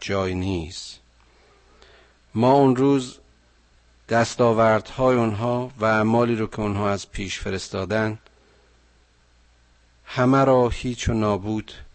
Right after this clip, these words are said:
همه را پخش و پلا خواهیم کرد. یعنی چون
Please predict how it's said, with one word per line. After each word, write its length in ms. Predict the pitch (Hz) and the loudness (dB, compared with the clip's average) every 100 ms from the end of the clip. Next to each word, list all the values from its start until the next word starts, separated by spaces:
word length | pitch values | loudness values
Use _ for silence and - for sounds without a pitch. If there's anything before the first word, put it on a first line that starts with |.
| _ _ _ _ _ _ _ _ _ _ _ _ _ | _ _ _ _ _ _ _ _ _ _ _ _ _
همه 340 | - 107 107 113 | -8 -4 0 2
را 280 | 110 104 117 - _ _ _ _ _ _ _ _ _ _ _ _ _ _ | 2 0 -6 -20 _ _ _ _ _ _ _ _ _ _ _ _ _ _
پخش 320 | - 107 - | -2 -2 -4
و 40 | 110 | -4
پلا 400 | - 110 123 123 | -2 4 4 4
خواهیم 380 | - 92 85 78 | 2 -4 -4 -8
کرد. 560 | 87 82 101 - _ _ _ _ _ _ _ _ _ _ _ _ _ _ _ _ _ _ _ _ _ _ _ _ _ | -12 -14 -16 -20 _ _ _ _ _ _ _ _ _ _ _ _ _ _ _ _ _ _ _ _ _ _ _ _ _
یعنی 360 | 107 113 113 110 | -2 0 2 0
چون 440 | - 117 110 107 | -2 -2 -2 -2